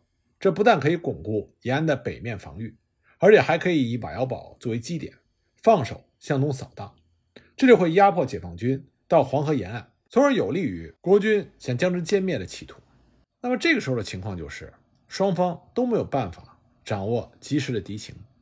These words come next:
就像两个人在不见天日的暗室里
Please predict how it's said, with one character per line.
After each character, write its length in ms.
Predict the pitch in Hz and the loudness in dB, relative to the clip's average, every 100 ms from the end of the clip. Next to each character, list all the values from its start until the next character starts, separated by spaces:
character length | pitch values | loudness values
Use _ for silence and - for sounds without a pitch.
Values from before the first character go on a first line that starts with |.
| _ _ _ _ | _ _ _ _
就 140 | 294 | 4
像 160 | 269 254 | 4 4
两 180 | 127 82 | 0 -8
个 60 | |
人 340 | 78 64 80 98 _ _ _ | -12 -14 -18 -20 _ _ _
在 160 | 202 170 | 0 2
不 140 | 180 | 2
见 200 | 214 147 | 2 2
天 240 | 131 196 | 0 -2
日 120 | 196 131 | 0 -4
的 240 | 113 - - | -8 -14 -6
暗 200 | 170 123 | -4 -4
室 180 | - | -6
里 200 | 104 - | -12 -16